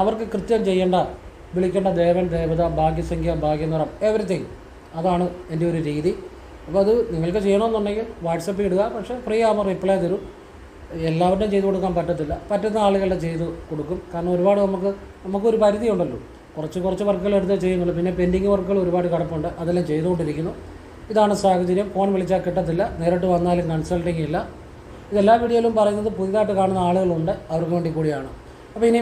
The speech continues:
വിഷയത്തിലേക്ക് വരികയാണ്. അപ്പം ഞാൻ ആ ആ ഈ പറഞ്ഞ കാര്യം പറഞ്ഞു തരുന്നതിന് തൊട്ട് മുമ്പ് ഒറ്റ കാര്യം കൂടെ പറഞ്ഞിട്ട് ഞാൻ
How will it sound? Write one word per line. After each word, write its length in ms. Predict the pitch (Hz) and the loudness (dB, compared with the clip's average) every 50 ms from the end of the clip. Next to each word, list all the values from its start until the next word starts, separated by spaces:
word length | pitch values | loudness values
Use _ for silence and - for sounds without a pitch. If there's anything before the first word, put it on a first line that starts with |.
| 226 214 | 2 2
വിഷയത്തിലേക്ക് 460 | 185 226 214 202 214 214 208 190 185 180 | 2 2 2 2 2 2 2 2 4 2
വരികയാണ്. 380 | 175 175 165 165 139 127 - - - - - - - - - - - - - - - - - - - - - - - - - - - - - - - - - - - - - - - - - | 2 2 2 0 -2 -2 -6 -10 -14 -16 -18 -20 -20 -20 -20 -20 -20 -20 -20 -20 -20 -20 -20 -20 -20 -20 -20 -20 -20 -20 -20 -20 -18 -18 -18 -18 -18 -18 -18 -18 -18 -18 -18 -18 -12 -2 2
അപ്പം 180 | 220 226 208 - - - 196 208 | 4 4 4 4 -2 -2 0 2
ഞാൻ 120 | 214 214 214 214 | 4 4 4 4
ആ 20 | 214 214 214 214 214 - - - - - - - - - - - - - - | 4 4 2 0 -4 -12 -18 -20 -20 -20 -20 -20 -20 -20 -20 -20 -14 -8 -2
ആ 120 | 175 185 196 202 202 196 - - 196 190 | 2 4 6 6 6 4 2 -2 -2 -2
ഈ 40 | 202 214 208 - | -2 -2 -2 0
പറഞ്ഞ 220 | 196 185 190 196 - 180 190 | 0 0 0 0 0 0 2
കാര്യം 240 | 185 196 202 202 190 190 | 2 2 2 0 0 0
പറഞ്ഞു 220 | 180 175 185 202 196 | 0 0 2 0 0
തരുന്നതിന് 340 | 208 208 208 214 214 214 190 190 | 0 0 0 0 0 0 0 0
തൊട്ട് 200 | 196 190 - - | 0 -2 0 0
മുമ്പ് 200 | 240 202 185 196 196 | 0 2 4 2 2
ഒറ്റ 200 | 196 - - - 254 208 | 2 0 0 0 2 4
കാര്യം 200 | 208 202 190 190 196 | 4 4 4 4 2
കൂടെ 120 | 196 175 156 180 | 2 2 2 2
പറഞ്ഞിട്ട് 340 | 175 180 185 190 - 202 220 220 - - - 160 165 | 2 2 2 0 0 -2 -2 -4 -6 -8 -8 -4 0
ഞാൻ 160 | 170 175 | 0 2